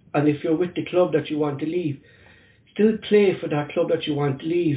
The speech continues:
prove yourself that you're a good player, and get that big move, because considering the teams that were after him,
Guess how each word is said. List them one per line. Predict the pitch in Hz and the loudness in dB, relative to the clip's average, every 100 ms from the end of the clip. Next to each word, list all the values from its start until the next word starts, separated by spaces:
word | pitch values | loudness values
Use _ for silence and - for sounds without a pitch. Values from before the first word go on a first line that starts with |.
| - - | -4 2
prove | 185 180 156 | 4 6 4
yourself | 143 165 147 | 2 2 2
that | 156 147 | 0 0
you're | 165 | -2
a | 151 | 2
good | 160 156 | 0 0
player, | 196 180 | -4 -2
and | 165 | 0
get | 214 208 196 | 2 2 2
that | 165 160 | -2 0
big | 151 139 | -2 0
move, | 151 139 | 0 0
because | 139 160 180 165 _ _ _ _ _ _ _ _ _ - | -6 -4 -4 -4 _ _ _ _ _ _ _ _ _ -8
considering | - 190 - 190 185 | 2 2 2 -2 -2
the | 185 | -2
teams | 202 190 180 | 0 0 2
that | 180 | 0
were | 180 202 | 0 0
after | 196 190 165 | 0 0 0
him, | 151 | 0